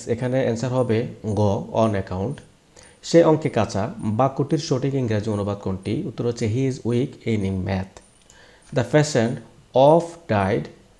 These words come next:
dengue, এখানে উত্তর হচ্ছে of। ফিফা বিশ্বকাপ দুই হাজার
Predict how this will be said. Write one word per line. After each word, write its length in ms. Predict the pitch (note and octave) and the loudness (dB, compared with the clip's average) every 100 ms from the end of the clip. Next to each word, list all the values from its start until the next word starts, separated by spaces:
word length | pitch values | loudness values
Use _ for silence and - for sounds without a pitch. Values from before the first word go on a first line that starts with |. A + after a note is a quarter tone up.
| - | -10
dengue, 420 | F#2+ A2 G#2 F#2+ A#2 A3 | 2 2 4 -2 -6 -6
এখানে 180 | A2+ A#2+ A#2+ | -4 -2 -2
উত্তর 140 | A#2+ A2+ | -2 -4
হচ্ছে 200 | A2+ C#3+ - A2 G2+ | -2 -6 -2 0 2
of। 120 | - - - _ _ _ _ _ _ | 0 -10 -20 _ _ _ _ _ _
ফিফা 220 | D3+ C#3+ F#3 | 2 4 4
বিশ্বকাপ 360 | D3 - A#2 G2+ A2 | 4 -2 0 0 0
দুই 100 | B2 | -2
হাজার 160 | C3+ | -2